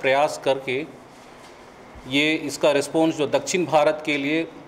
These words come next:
बहुत अच्छा रहा। ये सफलतापूर्वक हम लोगों ने पन्द्रह दिसंबर दो हज़ार इक्कीस से आठ रात नौ दिन का जो package चलाया वो काफ़ी सफल रहा। करीब, अ, पाँच सौ सड़सठ यात्री इसमें शामिल हुए थे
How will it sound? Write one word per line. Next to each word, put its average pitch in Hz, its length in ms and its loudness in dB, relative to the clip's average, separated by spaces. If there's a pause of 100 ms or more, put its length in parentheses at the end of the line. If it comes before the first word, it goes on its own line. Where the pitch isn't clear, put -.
बहुत 147 280 2
अच्छा 147 300 2
रहा। 139 300 0
ये 131 140 -4
सफलतापूर्वक 143 840 -2
हम 135 160 -4
लोगों 147 200 0
ने 147 120 -4
पन्द्रह 143 340 2
दिसंबर 143 500 0 (680)
दो 135 100 2
हज़ार 147 220 4
इक्कीस 160 340 -6
से 165 320 -2 (640)
आठ 139 240 2
रात 147 180 4
नौ 139 200 2
दिन 147 180 -6
का 147 100 0
जो 139 120 -2
package 135 380 -2
चलाया 135 440 2
वो 131 180 -4
काफ़ी 131 360 0
सफल - 380 0
रहा। 147 580 -2 (640)
करीब, 156 300 2
अ, 139 540 0
पाँच 139 220 2
सौ 156 400 -2
सड़सठ 156 480 0 (640)
यात्री 143 380 0
इसमें 147 360 -6
शामिल 135 420 0
हुए 139 200 -2
थे 156 180 -6